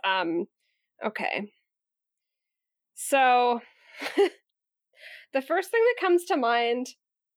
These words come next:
is the, um, the Super Nintendo Lion King game. And there's a very weird, uh, segment, and it's where, like, Simba is running away from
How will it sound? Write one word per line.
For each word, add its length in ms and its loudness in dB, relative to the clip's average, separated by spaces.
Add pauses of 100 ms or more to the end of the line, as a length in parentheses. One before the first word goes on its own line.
(180)
is 720 0 (880)
the, 500 -4
um, 560 -4 (680)
the 100 -4
Super 300 -2
Nintendo 420 0
Lion 320 0
King 280 -2
game. 280 2 (480)
And 560 0 (640)
there's 300 0
a 400 0 (160)
very 340 2
weird, 680 -2 (240)
uh, 260 -2 (100)
segment, 560 0
and 100 2
it's 200 -4
where, 360 2
like, 180 -2
Simba 440 0
is 180 -2
running 300 2
away 600 2 (520)
from 540 0